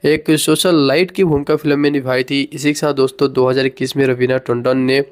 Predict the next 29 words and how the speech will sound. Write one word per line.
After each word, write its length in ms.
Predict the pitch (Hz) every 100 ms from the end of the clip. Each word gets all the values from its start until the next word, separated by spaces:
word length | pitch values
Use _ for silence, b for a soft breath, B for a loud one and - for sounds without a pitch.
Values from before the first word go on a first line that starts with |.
| _ _
Netflix 560 | 135 143 151 - 143 - -
क्राइम 260 | 135 127 127
थ्रिलर 340 | 131 127 127
जो 160 | 131 135
है 60 |
वेब 240 | 123 123 127
सीरीज 400 | - 131 131 131
यानी 180 | 120
कि 220 | 131 131 131 B B B B
अरनाए 440 | 135 139 143 143 170
के 160 | 175
साथ 300 | 180 147 143
अपना 260 | 135 135 143
ओटीटी 460 | 131 135 131 135 143
डेब्यू 360 | 131 123 131 139
किया 260 | - 135
और 180 | 131 127
अपने 260 | 131 139 135
प्रदर्शन 500 | 131 120 120 123 131
के 180 | -
लिए 180 | 127 131
सकारात्मक 540 | 139 127 120 120 131 135
समीक्षा 420 | - 117 - 131
इन्होंने 380 | 120 123 123 131 - B B B
प्राप्त 360 | 156 160 165 -
की 120 | 135
थी। 120 | 131
उस 280 | 131 127 -
वक्त 280 | 139 135 -